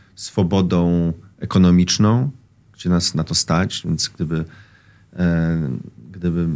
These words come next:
niektóre ceny, e, przeliczyć na złotówki, no to wi-, wiadomo, jest to czasami dwa razy drożej za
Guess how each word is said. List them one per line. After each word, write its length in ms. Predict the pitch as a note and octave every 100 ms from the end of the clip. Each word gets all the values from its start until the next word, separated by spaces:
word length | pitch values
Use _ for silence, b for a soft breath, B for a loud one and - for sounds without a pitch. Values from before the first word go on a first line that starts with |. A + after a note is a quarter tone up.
| - - - - G2
niektóre 640 | F2+ F2+ - F#2 F2 D#2+ - _ _ _ _ _ - - G2+ -
ceny, 360 | G#2 F2 E2
e, 160 | D#2+ C#2+ - D2 -
przeliczyć 340 | - F2+ E2 F2+
na 100 | F2
złotówki, 420 | E2 F2+ - F#2+
no 60 |
to 120 | F2 F2
wi-, 300 | - D2+ F#2+
wiadomo, 380 | F2+ F2 E2+
jest 200 | E2+ -
to 200 | E2+ E2 - - - - -
czasami 320 | F#2 F2+ E2+
dwa 180 | E2+ E2+
razy 260 | E2+ E2+ E2+
drożej 580 | E2+ E2+ E2 D#2+ D#2+
za 180 | D#2 D#2